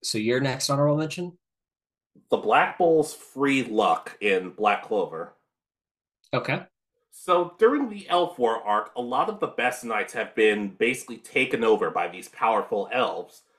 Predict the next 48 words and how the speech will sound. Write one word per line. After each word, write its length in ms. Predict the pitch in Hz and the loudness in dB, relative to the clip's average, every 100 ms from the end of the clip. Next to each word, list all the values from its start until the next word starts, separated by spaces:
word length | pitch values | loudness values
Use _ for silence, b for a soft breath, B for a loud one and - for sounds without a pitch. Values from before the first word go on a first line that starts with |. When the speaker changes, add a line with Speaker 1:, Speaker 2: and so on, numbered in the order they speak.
| _ _ _ | _ _ _
Speaker 2:
And 300 | 156 151 143 - | 0 2 0 2
they, 260 | 147 240 233 - | 2 2 0 -6
it's 180 | 175 208 | -6 0
not 220 | 214 240 | 0 0
one 100 | 262 | -2
of 100 | 214 | -2
those 260 | 190 170 | -4 -4
things, 280 | - 170 165 - _ _ _ _ _ - | -6 -4 -6 -12 _ _ _ _ _ -6
it's 160 | 151 | -2
not 320 | 185 226 - _ | 0 0 -2 _
like 240 | 165 190 185 | 2 4 2
in 140 | 139 | 0
Naruto 480 | 117 120 110 113 107 | 4 6 4 2 2
when 120 | 104 | 2
it's 160 | 104 - | -2 -4
like, 180 | - - | -6 0
"Oh, 280 | 143 120 98 | 4 4 2
these 220 | 117 120 | -6 -8
people 380 | - 160 151 113 | -10 -4 0 4
get 260 | 131 131 | 4 2
brought 320 | 107 123 - - | 2 4 4 2
back, 320 | 127 98 - | 2 2 -2
but 140 | 120 | -4
they 120 | 113 | -4
have 260 | 110 117 110 | 0 0 0
the 80 | 107 | -6
same 340 | - 127 107 | -2 0 0
personality." 1700 | 98 107 95 107 113 107 104 _ _ _ _ _ 127 92 82 82 - | -4 -6 -6 -6 -2 0 -2 _ _ _ _ _ -2 -2 -8 -16 -8
It's, 280 | - - - - | -8 -8 -16 -4
it 180 | 202 196 | -4 -2
more 200 | 185 226 | 0 0
or 60 | |
less 240 | 196 185 - | 0 -2 -6
just 160 | 185 | -14
sort 200 | - 135 | -8 -6
of 100 | 131 | -6
feels 300 | - 127 131 | -8 -8 -6
like, 200 | 120 110 - | -2 -4 2
"Oh, 300 | 151 120 101 | 4 4 4
well, 280 | 107 101 101 | 0 -2 -2
they're 160 | 120 110 | 0 0
just 220 | - - | -2 -12
being 220 | 123 95 | -12 -12
taken 360 | - 117 107 117 | -4 -4 -2 2
over 300 | 113 92 82 | 2 0 -6
at 120 | 78 | -8
some 220 | - 92 | -4 -4
point." 260 | 82 82 82 | -4 -12 -14